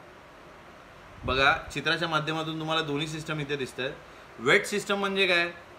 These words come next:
तर पाणी बघा, पाईपात भरलेलं आहे पूर्ण आणि ते sprinkler हेडपर्यंत पोचलेलं आहे पाणी, बरोबर? हे blue कलरचं जे दिसतंय, ते पाणी आहे. इथे normal आहे, हा sprinkler open झाला की पाणी उडणार बाहेर, एकदम simple,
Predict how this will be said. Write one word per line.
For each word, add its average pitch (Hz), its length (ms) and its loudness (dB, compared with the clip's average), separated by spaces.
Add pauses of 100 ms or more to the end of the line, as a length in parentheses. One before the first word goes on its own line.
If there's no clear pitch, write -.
(140)
तर 165 60 -4
पाणी 160 460 4
बघा, 190 240 6
पाईपात 160 480 4
भरलेलं 156 480 2
आहे 135 80 4
पूर्ण 110 220 -6 (220)
आणि 127 140 -4
ते 180 420 0 (720)
sprinkler 160 500 4
हेडपर्यंत 175 460 4
पोचलेलं 160 500 -2
आहे 117 100 -2
पाणी, 95 220 -6 (340)
बरोबर? 208 240 4 (380)
हे 143 80 0
blue 156 240 2
कलरचं 180 380 4
जे 185 120 4
दिसतंय, 175 280 -2
ते 208 60 0
पाणी 165 320 4
आहे. 107 260 -4 (520)
इथे 190 280 2
normal 185 440 4
आहे, 190 100 4
हा 160 240 4
sprinkler 175 440 -2
open 185 260 0
झाला 180 200 6
की 185 140 0
पाणी 170 300 2
उडणार 147 360 0
बाहेर, 107 280 -2
एकदम 156 280 -6
simple, 135 400 -6